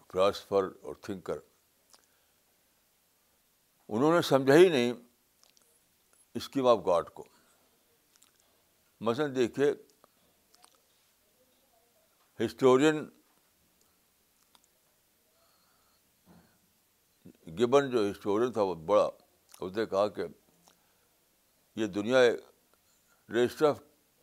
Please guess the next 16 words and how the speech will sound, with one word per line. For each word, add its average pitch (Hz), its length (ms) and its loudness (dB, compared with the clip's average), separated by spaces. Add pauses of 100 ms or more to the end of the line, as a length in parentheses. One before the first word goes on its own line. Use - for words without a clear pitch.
(180)
of - 140 -4 (920)
کرائم 143 340 4
کا 156 120 4
رجسٹر 117 380 2
ہے۔ 71 160 -12 (3250)
یہ 113 120 -4
دنیا 117 480 -4 (3250)
میں 120 140 -4
اتنے 165 340 -6
کرائم 131 440 2
ہے، 110 80 0
اتنے 110 280 -8
کرائم 104 360 -4
ہے 135 100 -6
کہ - 120 -10
وہ 110 260 -2